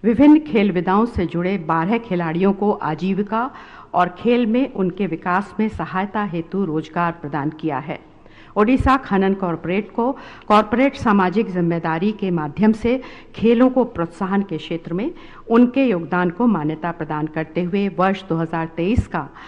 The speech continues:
राष्ट्रीय खेल प्रोत्साहन पुरस्कार प्रदान किया जाता है। ओडिशा खनन कॉरपोरेशन पुरस्कार ग्रहण कर रहे हैं डॉक्टर बलवंत सिंह एमडी।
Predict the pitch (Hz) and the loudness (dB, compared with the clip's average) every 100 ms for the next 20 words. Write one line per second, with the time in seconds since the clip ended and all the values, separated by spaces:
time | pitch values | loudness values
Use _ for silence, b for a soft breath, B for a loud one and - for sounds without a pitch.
0 | B B 196 226 226 269 262 - 190 180 | B B 2 2 2 2 2 0 -4 -2
1 | 180 175 - 170 214 220 165 160 - 160 | -4 -4 -4 0 0 0 -4 -4 -4 -4
2 | 165 165 156 160 160 160 143 147 143 156 | -6 -4 -2 0 -2 -4 -6 -6 -6 -6
3 | 151 - B B B - 214 269 262 269 | -8 -10 B B B 0 4 4 4 2
4 | 262 196 196 196 196 180 170 175 165 156 | 2 0 2 2 2 -2 -2 -2 -2 -2
5 | 165 143 - b b b b _ _ _ | -4 -6 -10 b b b b _ _ _
6 | _ - - 208 214 - 240 233 226 233 | _ -20 0 2 4 6 4 6 6 6
7 | 208 214 220 254 311 214 180 - 208 160 | 4 2 4 4 6 4 2 2 2 4
8 | 190 185 233 269 - 240 233 - 220 202 | 4 8 8 8 6 6 6 6 6 6
9 | 180 | 6